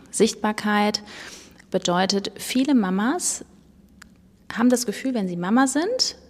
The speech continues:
dass sie nur noch praktische Sachen anziehen. Ne? Also ich bekomme zum Beispiel oft die Frage, „Ziehst du dich dann um, wenn du die Kinder zur Schule gebracht hast, oder gehst du auch so auf den Sportplatz?“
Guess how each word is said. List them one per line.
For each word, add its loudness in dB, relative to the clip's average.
dass -2
sie 2
nur 4
noch 0
praktische -4
Sachen -8
anziehen. -6
Ne? 2
Also -2
ich -2
bekomme 2
zum -2
Beispiel 0
oft -4
die -2
Frage, 0
„Ziehst 0
du -4
dich 0
dann -10
um, 2
wenn 0
du 0
die -2
Kinder -2
zur -8
Schule 0
gebracht -6
hast, -4
oder 2
gehst -2
du -4
auch -6
so -2
auf -2
den -2
Sportplatz?“ -4